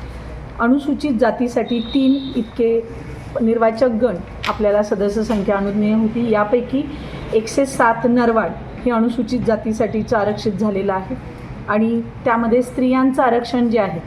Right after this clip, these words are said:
ते चिठ्ठीद्वारे आपण एका ईश्वरी कोरे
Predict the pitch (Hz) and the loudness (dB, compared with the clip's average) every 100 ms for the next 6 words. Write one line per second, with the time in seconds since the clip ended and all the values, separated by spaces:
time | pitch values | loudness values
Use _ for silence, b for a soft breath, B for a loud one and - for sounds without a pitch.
0 | B B - - 247 247 247 - 220 277 | B B -4 0 2 0 -8 -10 -6 0
1 | 277 262 208 165 - - - - - - | 2 2 2 0 -6 -12 -12 -12 -12 -6
2 | 202 214 220 220 - 226 226 214 208 214 | -4 0 0 0 0 0 2 2 2 -2
3 | 269 247 240 240 220 220 240 208 | -6 -4 -2 2 2 2 2 2